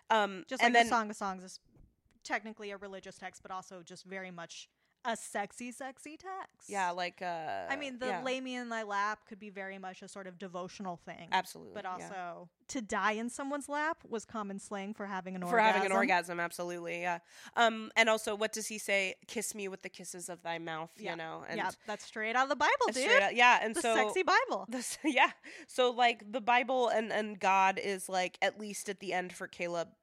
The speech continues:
Speaker 1: something very, like, sensual or sexual for him. And,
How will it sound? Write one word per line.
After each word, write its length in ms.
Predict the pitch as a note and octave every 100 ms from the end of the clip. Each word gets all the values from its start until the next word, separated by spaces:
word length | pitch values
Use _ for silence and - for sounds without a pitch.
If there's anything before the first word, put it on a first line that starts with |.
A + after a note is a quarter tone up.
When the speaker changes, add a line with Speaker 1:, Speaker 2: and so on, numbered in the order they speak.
| _
Speaker 1:
something 420 | - G3 F#3+ F3
very, 280 | F#3 F3 E3+
like, 220 | E3+ D3+
sensual 420 | - E3+ E3+ F3+ D#3+ C#3+
or 100 | F3
sexual 400 | - - E3+ D#3
for 160 | E3+
him. 240 | F3 E3 - - - - -
And, 220 | B3+ C4